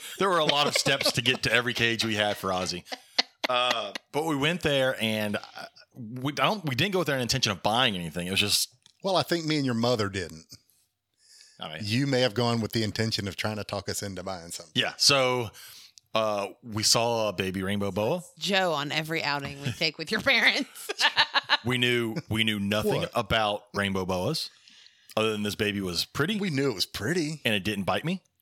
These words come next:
Speaker 3: It was pretty.
Speaker 1: which is, for anybody that's ever been around baby rainbow boas, amazing.
Speaker 3: It is.
Speaker 1: Um,
Speaker 3: 'Cause
Speaker 1: and
Speaker 3: his babies sure were bitey.
Speaker 1: so we got it. It was a hundred twenty-five. Bu-, I remember it was a hundred twenty-five bucks 'cause they were a hundred twenty-five bucks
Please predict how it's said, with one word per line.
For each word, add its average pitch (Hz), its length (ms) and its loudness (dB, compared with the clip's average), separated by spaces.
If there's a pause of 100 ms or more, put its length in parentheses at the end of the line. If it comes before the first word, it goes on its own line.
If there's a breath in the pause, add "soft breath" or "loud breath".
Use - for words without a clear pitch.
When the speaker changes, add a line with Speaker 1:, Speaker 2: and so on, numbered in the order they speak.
(180)
Speaker 3:
It 165 120 -16
was 160 220 -14
pretty. 143 300 -16
Speaker 1:
which 110 200 0
is, 95 240 0
for - 120 -2
anybody 104 220 0
that's 92 120 -4
ever 98 100 0
been 101 120 -2
around 101 160 -2
baby 98 160 -2
rainbow 101 200 -2
boas, 147 220 -2 (140)
amazing. 107 480 0 (100)
Speaker 3:
It - 80 -14 (300)
is. - 180 -20
Speaker 1:
Um, 104 640 2 (140)
Speaker 3:
'Cause 185 160 -8
Speaker 1:
and 113 100 0
Speaker 3:
his 196 140 -6
babies 170 580 2
sure 165 240 -6
were 151 60 -6
bitey. 139 520 -6 (280 loud breath)
Speaker 1:
so 110 460 2 (160)
we 117 180 0
got 220 180 4
it. - 160 -4
It 117 60 -2
was 113 80 0
a 98 60 0
hundred 208 240 0
twenty-five. 190 260 2
Bu-, 135 80 0
I 107 60 4
remember 127 240 2
it - 40 -10
was - 120 -4
a 80 40 0
hundred 151 220 0
twenty-five 135 320 0
bucks 143 240 2
'cause 120 140 -2
they 127 80 0
were 123 100 0
a 101 40 0
hundred 131 300 -4
twenty-five 120 440 -2
bucks 110 360 2